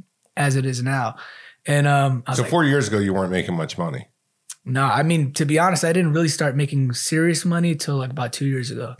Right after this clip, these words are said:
Speaker 2: Okay.
Speaker 1: Yeah, I was doing it for a while. Um, and it's tough, you know, like,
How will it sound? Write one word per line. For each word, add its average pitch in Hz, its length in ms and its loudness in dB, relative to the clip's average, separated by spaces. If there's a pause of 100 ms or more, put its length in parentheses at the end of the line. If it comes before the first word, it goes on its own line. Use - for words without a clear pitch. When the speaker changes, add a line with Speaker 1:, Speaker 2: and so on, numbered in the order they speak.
Speaker 2:
Okay. 67 300 -8 (300)
Speaker 1:
Yeah, 147 200 2
I 147 60 4
was 165 120 2
doing 156 180 2
it 143 100 -2
for 151 120 -4
a 135 80 0
while. 139 500 2
Um, 131 460 -2 (300)
and 185 140 0
it's - 160 -2
tough, 185 400 2
you 147 60 0
know, 156 180 4
like, 147 300 0